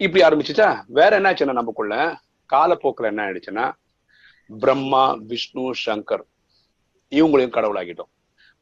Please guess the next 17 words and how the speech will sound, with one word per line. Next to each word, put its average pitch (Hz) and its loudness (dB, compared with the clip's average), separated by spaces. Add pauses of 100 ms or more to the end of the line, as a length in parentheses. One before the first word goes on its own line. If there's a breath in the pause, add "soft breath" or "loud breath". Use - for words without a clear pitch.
படைத்தல், 113 -2 (420)
காத்தல், 110 -2 (300)
அழித்தல் 110 -2 (100)
அப்படின்னு 101 -6
ஆக 92 -4
ஆரம்பிச்சிட்டோம். 95 -12 (520 loud breath)
அதே 143 4
மாதிரி 127 0 (400)
ச-, 120 2 (380)
கல்வி, 135 4 (760)
செல்வம், 131 4 (520)
வீரம் 131 2
அப்படின்னு 120 0
சொல்லிட்டு, 117 2 (920 loud breath)
ஆஹ், 107 -2
சரஸ்வதி, 113 0 (160)
லக்ஷ்மி, 110 0